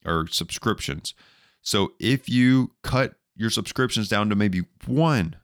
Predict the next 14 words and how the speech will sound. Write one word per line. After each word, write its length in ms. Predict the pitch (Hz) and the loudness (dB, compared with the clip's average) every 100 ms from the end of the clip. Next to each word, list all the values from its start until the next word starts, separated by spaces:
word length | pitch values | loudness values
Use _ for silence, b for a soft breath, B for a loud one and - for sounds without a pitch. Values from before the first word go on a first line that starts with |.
| _ | _
subscription, 720 | - 101 - 110 90 78 - - _ _ _ _ _ _ _ _ | -8 -8 -4 -2 -2 -6 -10 -14 _ _ _ _ _ _ _ _
one 640 | 98 120 151 156 147 135 - | 0 2 4 2 0 -4 -10
movie 880 | 101 98 110 131 127 127 123 120 - | -2 2 4 4 4 4 4 2 0
and 220 | 95 95 | 0 2
one 240 | 113 120 | 2 4
music, 460 | 107 95 82 - - - - - - | 4 4 2 -6 -10 -20 -20 -20 -14
let's 200 | - 107 | -4 -2
go 120 | - 107 | 2 2
with 140 | 101 | 2
that. 220 | - - | 0 -2
That's 180 | - 113 | -2 -2
a 40 | |
good 140 | 110 92 | 0 0
start. 400 | - 165 202 | 2 2 2